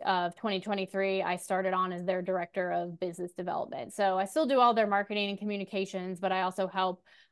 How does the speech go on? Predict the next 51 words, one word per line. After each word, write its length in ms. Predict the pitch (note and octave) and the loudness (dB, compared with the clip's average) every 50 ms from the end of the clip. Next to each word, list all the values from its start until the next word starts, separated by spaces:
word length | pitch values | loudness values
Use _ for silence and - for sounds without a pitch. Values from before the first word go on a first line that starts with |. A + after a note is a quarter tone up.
| _ | _
um, 200 | - G#3 G3 G3 | 0 0 0 0
with 100 | G3 G3 | 0 2
their 140 | G3+ G3+ F#3+ | 2 4 4
development 500 | F#3 F#3+ F3+ F#3+ F#3+ F#3 E3+ F#3 G3 F#3 | 4 4 6 8 8 6 6 2 -2 -6
strategy, 560 | - - G3 F#3 F#3 F#3 F#3 F3 F3+ F#3+ G3 F#3+ | -4 0 2 2 2 2 0 -2 -2 -2 -4 0
bringing 400 | F3 G3 G3 G3 G3+ G3+ G3 G3 | 2 2 2 2 2 0 -2 -2
in 220 | F#3+ F#3+ F#3+ F#3+ | -2 -4 -6 -4
fair 220 | - G3+ F#3+ F#3+ | -2 0 0 0
chance 320 | F#3 - A3 G3+ G3 G3 - | -2 -2 -4 -4 -4 -4 -4
employers 640 | G3 F#3+ - - A3 A3 G#3+ G#3+ G#3+ G#3+ G#3 G3+ | -6 -4 -2 0 2 2 4 4 4 2 0 -2
to 120 | - - G3 | -4 -4 -2
not 180 | G3 F#3+ F#3 | 0 0 0
only 200 | F#3 F#3 F#3 F#3+ | 0 -2 -4 -4
volunteer 520 | F3+ F#3 F3+ F3+ F3+ F#3 - - A3 A3 G#3+ | -4 -2 -2 -2 -4 -6 -4 -2 0 2 2
with 160 | A3+ A3+ A#3+ | 2 2 4
us, 220 | B3+ B3 B3 B3 - | 4 2 2 2 0
but 120 | - G3 | 2 2
also 480 | G3 F#3 F#3+ F#3+ - G#3 F#3+ F#3+ F#3+ F#3+ | 4 4 2 2 2 2 2 2 2 0
understand 480 | F#3+ G3 F#3+ F#3+ F#3 - G3 F#3 F#3 F#3 | -2 -2 -2 -4 -4 -4 -6 -6 -4 -4
what 80 | F3+ | -4
it 80 | F3+ F3 | -4 -4
means 340 | F3 F3+ F3 G3 A3 A3 - | -6 -6 -4 -4 -4 -6 -6
to 80 | - A3 | -4 -4
be 120 | B3+ B3+ | -4 -4
fair 220 | B3 - A#3+ A#3 A#3+ | -2 0 0 0 0
chance, 340 | A#3+ - B3+ B3 B3 B3 - | 0 -4 -6 -6 -6 -4 -4
a 100 | - A3+ | -4 -2
fair 180 | - B3 A3+ A#3 | 2 2 2 2
chance 240 | A#3 B3 A#3+ A#3 | 0 -2 -2 -2
employer 540 | A#3+ A#3+ A3+ A3+ A#3+ A#3+ A#3+ A#3+ A#3+ A#3+ A#3+ | -2 -4 -4 -2 0 0 2 2 2 0 0
and 340 | A#3 - F3+ F3+ F3+ F3 F3 - | 0 0 0 -2 -4 -6 -4 -2
hire 420 | G3 F#3 F3+ F#3+ A3 C4 D4 D4 - - _ _ _ _ _ | 0 0 2 2 2 2 0 -2 -4 -12 _ _ _ _ _
from 160 | - G#3+ G#3+ | 2 2 4
our 100 | G#3+ A3+ | 4 2
people 380 | A3 A#3+ A#3+ A3+ A#3+ A#3+ A#3+ A3 | 2 2 0 0 0 0 2 2
that 100 | A3+ A3+ | 4 4
are 140 | A#3 A3+ A3+ | 6 6 6
released. 640 | A#3+ A#3 A3+ A3+ A3+ A#3 A#3+ A#3 - - - - - - | 4 4 2 2 2 0 0 -2 -4 -8 -12 -12 -2 2
Um, 540 | - G3 F#3+ F3+ F3+ F3 F3 F3 F3+ F3+ F3 - _ _ | 4 6 6 6 4 0 -2 -4 -4 -6 -8 -10 _ _
yeah, 220 | - A3+ G3+ E3 - - _ _ | 2 2 2 2 0 -6 _ _
so 260 | - - G#3 G3+ G3+ | -2 2 4 4 6
that's 180 | G3+ G#3 G3+ - | 4 4 2 0
a 60 | G#3+ | -2
little 180 | G#3 G3+ G3 F#3+ | 0 0 0 2
bit 160 | F#3+ G3 F#3 | 4 2 2
about 220 | F#3 F#3 F3+ F#3 | 4 2 0 0
how 140 | F#3 F#3 F3+ | 0 -2 -2
I 100 | F#3 F3+ | -2 -2
got 160 | F3+ F3 E3 | -4 -6 -6
involved 340 | F#3 F3 - - - F#3+ - | -6 -6 -6 -6 -6 -8 -12
with 100 | - - | -16 -18